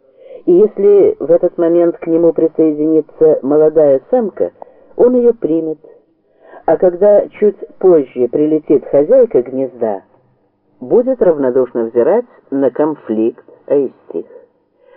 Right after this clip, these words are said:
Та из них, которая выйдет победительницей, станет его женой. Совсем иначе строится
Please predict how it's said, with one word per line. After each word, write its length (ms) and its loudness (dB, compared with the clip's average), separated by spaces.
Та 140 2
из 180 0
них, 200 -4
которая 420 0
выйдет 320 -2
победительницей, 1000 -2
станет 380 -8
его 240 -4
женой. 340 -10
Совсем 320 0
иначе 520 2
строится 460 2